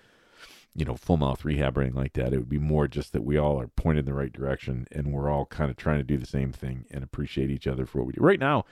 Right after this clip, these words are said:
I have a great team. Uh, I'm, y'all ought to be jealous of my team. We have a fantastic team. We all get along really well. We all, we all like working together.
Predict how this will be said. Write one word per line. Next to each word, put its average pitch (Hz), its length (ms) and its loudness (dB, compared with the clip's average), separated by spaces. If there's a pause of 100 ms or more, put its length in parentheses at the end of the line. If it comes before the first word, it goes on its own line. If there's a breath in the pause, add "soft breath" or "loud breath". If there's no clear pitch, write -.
(200 soft breath)
I 131 60 6
have 147 80 8
a 117 40 4
great 92 240 6
team. 60 220 -2 (600 soft breath)
Uh, 82 400 6
I'm, 101 380 4
y'all 120 440 8
ought 101 100 8
to 101 40 4
be 87 120 4
jealous 85 380 6
of 73 60 0
my 62 120 -2
team. 62 240 -2
We 90 100 6
have 101 100 8
a 85 40 2
fantastic - 580 -2
team. 64 140 -6
We 69 100 0
all 82 100 6
get 78 140 4
along 73 240 2
really 69 220 0
well. 90 400 6
We 80 120 4
all, 80 300 2
we 73 160 -2
all 80 400 0
like 73 220 -4
working 80 240 0
together. 65 340 -4